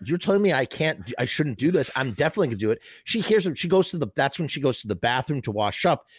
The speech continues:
She leaves him open. She leaves him, uh, uh, by himself because she knows he's gonna try and break in, well, get a copy of the, of the, um,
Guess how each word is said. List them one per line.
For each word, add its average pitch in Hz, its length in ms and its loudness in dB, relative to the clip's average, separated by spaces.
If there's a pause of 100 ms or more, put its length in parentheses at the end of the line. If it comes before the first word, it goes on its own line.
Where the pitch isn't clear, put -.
(140)
She 160 200 -6
leaves 156 560 0
him 170 480 0 (500)
open. 175 420 4
She 160 180 -2
leaves 170 440 -2
him, 165 520 0
uh, 113 580 2 (120)
uh, 107 260 -2
by 113 300 0
himself 135 640 0
because 123 240 -4
she - 180 -8
knows 127 300 2
he's 143 160 -4
gonna 123 260 -2
try 131 300 -2
and 117 180 -2
break 120 320 -2
in, 120 380 -2
well, 110 120 -4
get 113 180 0
a 107 40 -2
copy 120 460 -4
of 101 160 -2
the, 98 280 0 (520)
of 101 200 -2
the, 98 300 2 (100)
um, 92 520 -4